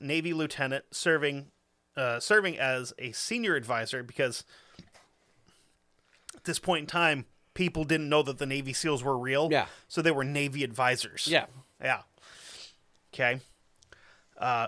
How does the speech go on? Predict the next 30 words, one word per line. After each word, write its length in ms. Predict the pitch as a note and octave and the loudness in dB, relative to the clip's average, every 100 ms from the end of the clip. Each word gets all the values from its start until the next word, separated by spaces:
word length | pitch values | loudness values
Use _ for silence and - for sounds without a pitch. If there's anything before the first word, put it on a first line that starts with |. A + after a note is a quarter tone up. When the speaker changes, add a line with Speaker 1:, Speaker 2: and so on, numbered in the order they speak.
| - | -6
Speaker 1:
accompanied 480 | C#3+ F#3+ F#3+ G3 E3 | -2 0 0 0 4
by 140 | D#3+ | 4
a 80 | D3+ | 4
three-man 680 | - G3 G#3 F#3 F3+ F3+ E3+ _ _ F3+ | 0 0 2 4 6 4 0 _ _ -6
Vietnamese 680 | C3 F#3 A3+ G#3+ A3 C4 E3 | 0 2 2 2 2 2 6
Navy 320 | G3 A3+ A3 | 4 4 0
seal 280 | - A3+ G#3+ | 2 2 0
patrol. 580 | C4 - C#3+ D3+ - _ | -2 2 6 6 2 _
<laughs> 80 | - - - - - - - - - G4+ - - - | -2 0 -2 -4 -2 -2 -2 -6 0 -2 -2 -18 -10
So 140 | - C4+ | -4 0
the 80 | |
Vietnamese 500 | G3+ D#4 D#4+ D4+ F4 | 2 2 4 4 6
have 120 | A#3 G#3+ | 6 8
Navy 240 | G#3 G3+ | 4 4
seals. 280 | G#3+ F#3 D3+ _ - | 2 2 2 _ -6
We 120 | F3+ | 6
don't. 280 | D3 G3+ - - - F3+ | 6 6 2 -16 -8 -4
We 100 | D3+ | 2
don't 320 | - G#3+ A3 | 6 8 10
have 160 | G#3+ | 8
Navy 280 | G3+ G3+ F#3+ | 10 4 4
seals. 320 | F3 F3 C#3+ - - | 0 0 0 -4 2
Only 340 | F#3+ F#3+ F#3 | 4 4 2
the 80 | D#3+ | 2
Vietnamese 460 | D#3+ D3 C#3+ C3+ | 0 0 -2 -4
do. 180 | - G#2+ G#2+ | -6 -10 2
Speaker 2:
Yes. 560 | D3+ A#2 - - - - - - - | 4 4 2 -10 -14 -20 -20 -20 -14
Speaker 1:
S-, 140 | - - | -10 -2
okay? 320 | - D3 D3+ - _ _ - | 4 4 2 -10 _ _ 0
Speaker 2:
Yeah, 220 | C#3+ | 2